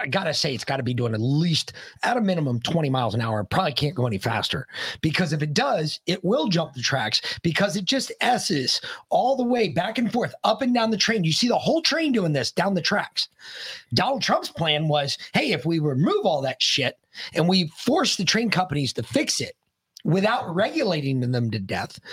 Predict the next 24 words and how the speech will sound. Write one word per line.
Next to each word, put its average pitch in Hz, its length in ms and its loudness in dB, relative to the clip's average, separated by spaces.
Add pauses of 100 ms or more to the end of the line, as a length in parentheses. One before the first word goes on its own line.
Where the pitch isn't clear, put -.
(100)
they'll 190 160 2
just 247 280 2
fix - 300 0
it." 120 140 -8 (300)
And 185 180 4
they 240 120 2
started 311 440 2
doing 120 260 -4
it. - 100 -20 (680)
Well, 139 460 2 (520)
Joe 143 160 2
Biden 220 280 2
came 151 280 0
in, 135 340 0 (240)
and 156 320 0 (240)
remember 190 400 2
when 190 80 0
he 185 80 2
signed 190 280 2
that 165 140 -2
big 165 200 0
stack 175 320 0
of 160 100 -4
bullshit? 214 520 2